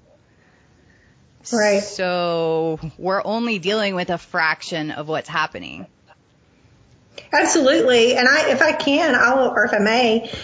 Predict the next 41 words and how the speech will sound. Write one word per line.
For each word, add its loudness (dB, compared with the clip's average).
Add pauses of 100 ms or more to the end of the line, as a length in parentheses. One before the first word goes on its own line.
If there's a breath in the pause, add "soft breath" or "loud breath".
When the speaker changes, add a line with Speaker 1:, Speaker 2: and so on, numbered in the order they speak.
(160 loud breath)
Speaker 1:
I 2
had 2
a -2
client 2
come 4
in 4
this 2
morning 4
and 2
bring 4
up 2
something. 2
And 2
I, 0 (520 loud breath)
I 2
actually 2
not, 0
I 6
don't 2
just 2
see 2
Lyme 4
patients 2
in 2
my 2
practice 0
now. 4
I've 2
expanded 2
to, 4
just 0
by 2
nature 4
of 2 (800 loud breath)
probably 2
word 4
of 2
mouth, 2
"Hey, 0
this 2
woman 2